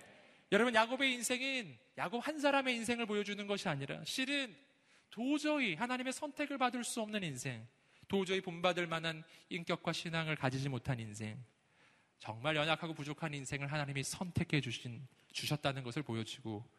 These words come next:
그러니 하나님이 나도 선택하신다는 것을 말해주는 것입니다.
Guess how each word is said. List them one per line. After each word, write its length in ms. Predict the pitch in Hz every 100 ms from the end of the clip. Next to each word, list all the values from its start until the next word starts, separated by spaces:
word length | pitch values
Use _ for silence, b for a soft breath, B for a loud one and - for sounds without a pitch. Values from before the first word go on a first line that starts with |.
| b b
그러니 540 | - 143 123 110 113 110
하나님이 500 | 156 143 123 120 123 B B
나도 520 | - 113 139 143 139 123
선택하신다는 960 | - 156 - - 165 185 170 165 143
것을 240 | 127 - 123
말해주는 420 | 117 135 147 151
것입니다. 580 | 127 117 113 104 113